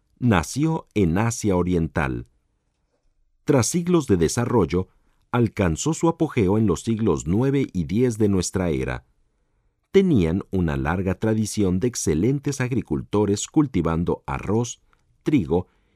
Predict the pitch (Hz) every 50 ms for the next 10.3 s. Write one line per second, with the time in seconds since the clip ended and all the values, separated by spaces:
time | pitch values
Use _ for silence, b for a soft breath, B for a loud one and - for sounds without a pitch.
0 | _ _ _ - 160 175 180 208 196 - - 143 - - 104 92 87 - 101 90
1 | 87 - 90 76 78 85 107 117 117 110 110 - - - _ _ _ _ _ _
2 | _ _ 151 165 - - 170 160 135 90 90 90 87 98 101 90 80 - - -
3 | 127 139 139 147 135 113 101 - 104 87 - - 135 127 - - 135 110 90 92
4 | 101 104 - - - 120 110 95 78 80 95 107 107 - - 117 92 80 71 -
5 | - 69 - - 92 101 92 98 80 67 - - 127 131 131 98 107 104 - _
6 | _ _ _ _ _ _ _ _ _ - 147 170 190 185 175 - 170 165 160 143
7 | - - 87 - - 101 107 110 113 104 98 80 - - - 151 156 156 156 -
8 | - 90 - - - - 147 143 - 143 139 110 101 101 - - - 90 73 71
9 | - - 76 87 110 123 127 123 120 113 104 95 87 98 87 87 82 69 65 64
10 | - - 73 65 -